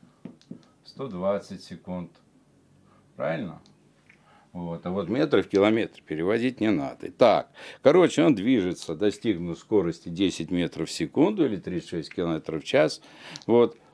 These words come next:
с постоянной скоростью, то есть движется равномерно. Вот. В течение двух минут. Сто двадцать секунд.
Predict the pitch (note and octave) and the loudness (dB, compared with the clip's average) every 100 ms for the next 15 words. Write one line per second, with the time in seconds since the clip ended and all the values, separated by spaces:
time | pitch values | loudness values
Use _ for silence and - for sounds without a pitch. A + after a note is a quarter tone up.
0 | - - - C#3+ - F#2 F2 G#2+ A#2+ G2+ | -20 -20 -2 -2 0 0 4 4 4 2
1 | - - A#2 F#2 - E2+ - E2 D2+ E2 | -2 0 2 2 -4 -10 -6 -6 -6 -4
2 | A#2+ A2 - - E2+ G2 G#2+ G#2 A#2 A#2+ | -2 -2 -4 -2 2 4 4 2 0 4
3 | F#2+ F#2+ F2 D#2+ D#2 D2+ - - - - | 4 4 2 0 -4 -8 -14 -20 -20 -20
4 | - - _ - F2+ F#2 E2+ D2+ - - | -20 -20 _ 0 4 6 6 4 0 -16
5 | - - - F2+ - B2+ A#2 F2+ G2+ A2+ | -20 -20 -10 -6 0 4 4 4 2 2
6 | G#2 A2+ A#2 F#2 E2+ D#2+ D2 - - _ | 2 2 4 4 4 0 -2 -10 -20 _
7 | _ _ - - F2+ F#2+ G2+ F#2 - F#2+ | _ _ -12 -4 0 4 4 2 -4 -8
8 | - D#2+ D2+ - | -4 -2 -2 -6